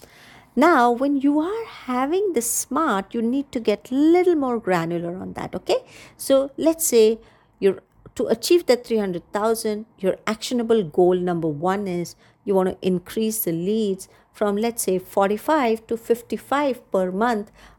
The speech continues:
by twenty-eighth of October. And to achieve that, your strategy number one is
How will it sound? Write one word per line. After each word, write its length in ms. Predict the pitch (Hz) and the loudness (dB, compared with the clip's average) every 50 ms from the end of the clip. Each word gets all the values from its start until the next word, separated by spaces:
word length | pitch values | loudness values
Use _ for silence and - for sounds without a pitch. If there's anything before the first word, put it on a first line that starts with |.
| _ - 180 185 - - 294 | _ -10 -10 -8 4 6 8
by 500 | 294 294 294 294 294 294 294 294 294 302 - _ _ _ _ _ _ _ _ | 8 8 6 6 4 4 2 0 -2 -6 -10 _ _ _ _ _ _ _ _
twenty-eighth 680 | - 226 220 208 214 214 - - 202 202 202 202 _ - - - | 2 2 2 2 -2 -6 0 2 2 2 2 0 _ -16 -12 -12
of 180 | 170 165 - | -12 -8 -8
October. 500 | 180 180 _ - - - - - - - _ _ _ _ _ _ _ _ _ _ _ _ _ _ _ _ _ _ _ _ _ _ _ _ _ _ _ - - | -10 -10 _ -12 -12 -12 -10 -12 -14 -18 _ _ _ _ _ _ _ _ _ _ _ _ _ _ _ _ _ _ _ _ _ _ _ _ _ _ _ -2 0
And 260 | 311 403 415 - - | 2 2 2 2 6
to 60 | 294 | 8
achieve 500 | 262 220 233 - - - 320 349 339 - | 8 8 6 2 -2 0 0 0 0 0
that, 240 | - 180 175 175 - | -2 -2 -2 0 -4
your 80 | 180 175 | -6 -8
strategy 640 | - - - - 233 240 240 302 285 - 294 294 | -8 -8 -4 -2 -2 0 0 -2 -4 -2 -4 -2
number 300 | 277 254 233 214 208 185 | -2 -2 -2 -2 -4 -4
one 320 | 180 - 180 175 180 175 - _ | -4 -4 -4 -4 -4 -4 -8 _
is 400 | - 175 165 165 165 - - | -8 -6 -6 -4 -6 -8 -10